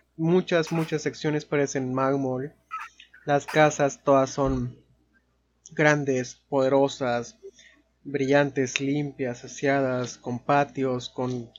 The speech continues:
terrazas, gente por aquí, gente por allá disfrutando. Aquí en la parte baja, eh, hay personas que van a prender las,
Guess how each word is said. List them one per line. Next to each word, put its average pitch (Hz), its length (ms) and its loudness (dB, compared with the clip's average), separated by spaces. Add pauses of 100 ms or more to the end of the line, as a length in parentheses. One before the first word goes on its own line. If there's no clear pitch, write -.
terrazas, 131 960 0
gente 131 580 -4 (680)
por 139 120 -2
aquí, 143 280 -4
gente 127 260 -8
por 123 200 -4
allá 131 360 2
disfrutando. 127 920 -6 (680)
Aquí 156 720 -2
en 151 180 0
la 151 160 2
parte 156 380 4
baja, 175 440 2 (1080)
eh, 147 460 0 (120)
hay 151 500 2 (100)
personas 165 520 0
que 156 120 -4
van 147 240 2
a 160 120 -2
prender 143 520 2 (560)
las, 135 760 -2